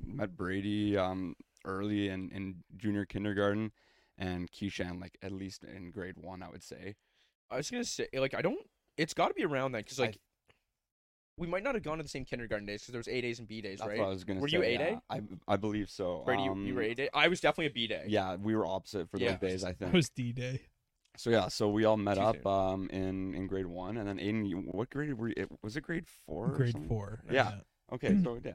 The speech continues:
Speaker 1: there we go.
Speaker 2: Yep.
Speaker 1: So I've got a decent
Speaker 3: Yeah.
Speaker 1: recollection
Speaker 2: I was gonna
Speaker 1: of
Speaker 2: say
Speaker 1: it.
Speaker 2: that's pretty solid. We played soccer together, the Mean Green Fighting Machines.
Speaker 1: Oh, my goodness. And then the infamous nickname was made for Keishan,
Speaker 2: Oh,
Speaker 1: uh,
Speaker 2: God.
Speaker 1: which is K-Rocket.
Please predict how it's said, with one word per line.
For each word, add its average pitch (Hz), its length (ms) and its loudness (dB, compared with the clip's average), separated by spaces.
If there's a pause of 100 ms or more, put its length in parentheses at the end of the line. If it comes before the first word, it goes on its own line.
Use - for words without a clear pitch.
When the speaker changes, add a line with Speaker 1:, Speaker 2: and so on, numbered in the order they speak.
Speaker 1:
there 127 160 -8
we 131 80 -4
go. 113 120 2
Speaker 2:
Yep. 110 140 -2
Speaker 1:
So 117 160 2
I've 123 120 -4
got 120 120 2
a 104 60 0
decent 98 400 -6
Speaker 3:
Yeah. - 480 -10
Speaker 1:
recollection 127 360 2
Speaker 2:
I 214 40 8
was 233 40 8
gonna 101 100 2
Speaker 1:
of 98 40 2
Speaker 2:
say 98 60 4
Speaker 1:
it. - 40 8
Speaker 2:
that's 147 120 2
pretty 139 160 0
solid. 143 220 2
We 143 100 -2
played 151 160 4
soccer 139 320 4
together, 123 280 0
the 131 140 -12
Mean 127 240 -4
Green 131 240 -2
Fighting 131 220 2
Machines. 127 420 -4
Speaker 1:
Oh, 127 240 6
my 117 300 4
goodness. 110 480 6
And 107 180 2
then 110 160 4
the 110 120 0
infamous 113 540 -2
nickname 104 500 -2
was 98 140 -4
made 101 400 -2
for 101 300 0
Keishan, 101 580 -2
Speaker 2:
Oh, 120 60 0
Speaker 1:
uh, - 20 0
Speaker 2:
God. 104 260 2
Speaker 1:
which 101 120 -6
is 107 80 -6
K-Rocket. 104 800 0